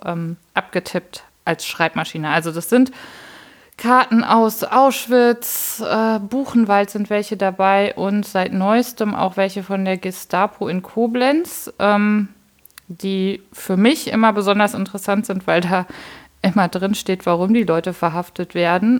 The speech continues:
Und das ist, ähm, zum Teil ein bisschen per-,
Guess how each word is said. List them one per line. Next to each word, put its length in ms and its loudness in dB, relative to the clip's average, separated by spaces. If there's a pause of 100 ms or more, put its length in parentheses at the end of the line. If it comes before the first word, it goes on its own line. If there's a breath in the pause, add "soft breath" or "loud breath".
Und 240 0
das 200 -4
ist, 480 -10 (160)
ähm, 460 0 (320)
zum 240 -2
Teil 540 2 (880 loud breath)
ein 160 0
bisschen 440 -4
per-, 200 -8